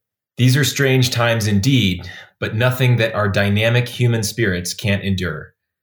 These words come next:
We have to keep the inner flame lit and forge ahead, so hang in there. Modern Huntsman has always strove to be a source of inspiration, and we're going to do our best to remind you of the beauty, majesty, and adventure that still exists in the world.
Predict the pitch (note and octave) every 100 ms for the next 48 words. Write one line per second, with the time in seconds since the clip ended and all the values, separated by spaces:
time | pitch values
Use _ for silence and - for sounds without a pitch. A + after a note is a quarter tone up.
0 | _ _ _ G#2+ G2+ B2+ - B2+ B2 A#2+
1 | A#2+ A2+ G#2 - G#2+ G#2 G2 G2 F#2 -
2 | _ _ - G2+ - A2 G#2+ A2 G2 E2+
3 | C2+ - _ _ - G#2 F#2 G#2+ G2+ F#2
4 | E2 B1 - - _ _ _ _ _ _
5 | _ _ _ _ _ _ _ _ - A2
6 | C3+ C#3 B2+ C3 A#2+ G2+ A#2+ A#2+ C3 -
7 | B2+ A#2+ - A2 A2 G2 A#2 A2+ G2 F#2+
8 | G2+ - G2 F2+ F2 E2+ D#2+ - F#2+ G2+
9 | A2 A2+ A2 G2 G#2+ G2+ F#2 A2 A2+ -
10 | G#2 G#2 A2 A2 F#2+ F#2 F2 F#2 F#2 G2+
11 | A2 A2 G#2 G2 G2+ G2 F#2 G#2+ G2 F2+
12 | F#2 F2 G#2+ G2+ F#2+ F2+ E2+ - G#2+ G#2
13 | F#2 G2 F2+ - F#2+ F#2 E2+ D#2+ -